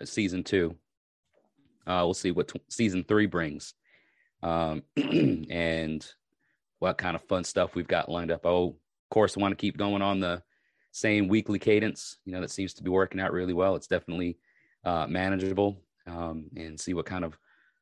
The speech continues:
fun and awesome guests that we can, uh, have on here in, in the coming season. Um, but for everybody that's, you know, listening and watching right now, um, I'd love to hear from you guys.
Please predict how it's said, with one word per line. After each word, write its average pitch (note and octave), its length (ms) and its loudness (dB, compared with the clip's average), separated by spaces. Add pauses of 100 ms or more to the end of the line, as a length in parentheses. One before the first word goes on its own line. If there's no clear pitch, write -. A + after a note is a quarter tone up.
(240)
fun G2+ 240 2
and F2 100 -2
awesome F2+ 360 0
guests F#2+ 380 2
that - 80 -6
we F#2+ 120 0
can, F2+ 240 -2
uh, E2 300 -2 (460)
have F#2+ 260 0
on F#2+ 160 2
here F#2+ 480 0
in, F2 400 -6
in F#2 160 -4
the E2+ 40 -6
coming F#2+ 280 0
season. F#2+ 440 0 (540)
Um, F#2 380 4
but - 160 2
for A#2 100 6
everybody C3 500 4
that's, G#2+ 400 -2
you A2+ 60 -4
know, F#2+ 140 0
listening G2 420 0
and F2 80 -4
watching F2+ 400 0
right F2 180 0
now, F2+ 360 0 (360)
um, F#2 220 0
I'd G#2 160 2
love C#3+ 200 4
to - 120 -4
hear A2+ 460 2
from G2 320 -2
you G#2+ 100 2
guys. C#2 460 -2